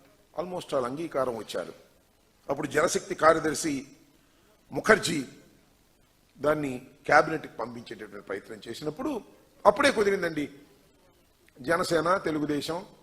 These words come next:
భారతీయ జనతా పార్టీ కలయిక పోటీ చేయాలనేది. వెంబటే చంద్రబాబు నాయుడు గారు విషం పాచిక వేశాడు.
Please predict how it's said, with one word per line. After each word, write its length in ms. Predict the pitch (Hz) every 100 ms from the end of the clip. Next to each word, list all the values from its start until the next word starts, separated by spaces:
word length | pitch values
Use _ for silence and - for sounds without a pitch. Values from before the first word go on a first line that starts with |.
| _ -
భారతీయ 360 | 143 160 156
జనతా 300 | 131 131 123
పార్టీ 500 | 131 117 - 139 123 - - _ _ _ -
కలయిక 580 | 151 170 156 - 160 180 - -
పోటీ 420 | 151 170 143 175 -
చేయాలనేది. 640 | 131 147 131 107 95 80 82 - _ _ -
వెంబటే 300 | 185 170 180
చంద్రబాబు 480 | 156 147 151 147 135
నాయుడు 160 | 127
గారు 260 | 127 127 107 - -
విషం 260 | 117 - 151
పాచిక 280 | 143 139 -
వేశాడు. 400 | 117 104 101 80